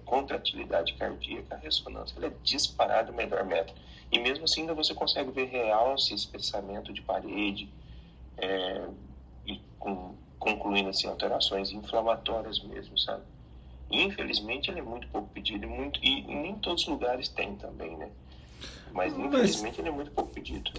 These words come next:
Speaker 2: Eu vejo, eu vejo, é, ressonância realmente indo, é,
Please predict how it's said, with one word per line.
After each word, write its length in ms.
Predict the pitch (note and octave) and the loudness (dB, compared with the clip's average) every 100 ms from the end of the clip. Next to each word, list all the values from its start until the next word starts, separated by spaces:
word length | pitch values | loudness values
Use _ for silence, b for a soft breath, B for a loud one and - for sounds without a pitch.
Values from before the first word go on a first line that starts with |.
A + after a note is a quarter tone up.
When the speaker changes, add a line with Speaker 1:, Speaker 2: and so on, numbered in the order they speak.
| - | 10
Speaker 2:
Eu 180 | E3+ D#3+ | 12 12
vejo, 440 | E3+ F#3+ F#3+ G3 | 12 12 12 10
eu 240 | C#3+ D#3 D#3+ | 12 12 12
vejo, 1300 | F3 F3+ G#3 G3+ F#3 F3+ E3+ E3 D#3+ D3+ C#3+ C3+ - - - - - | 12 10 12 12 12 12 12 12 12 12 10 8 6 2 -4 -4 4
é, 300 | A#2 A2+ A2+ | 8 10 8
ressonância 760 | C3 D#3 F3 C3 B2+ D3+ C#3+ | 8 10 10 10 10 10 10
realmente 500 | C3 B2 A#2 A#2 - | 10 10 10 8 6
indo, 560 | A#2 B2+ C3 A#2+ G#2+ F#2+ - - - - - - - - | 8 10 12 12 10 4 -2 -8 -10 -10 -10 -12 -14 -8
é, 600 | - G#2 F2+ E2+ D#2+ D2+ | 0 6 8 8 6 2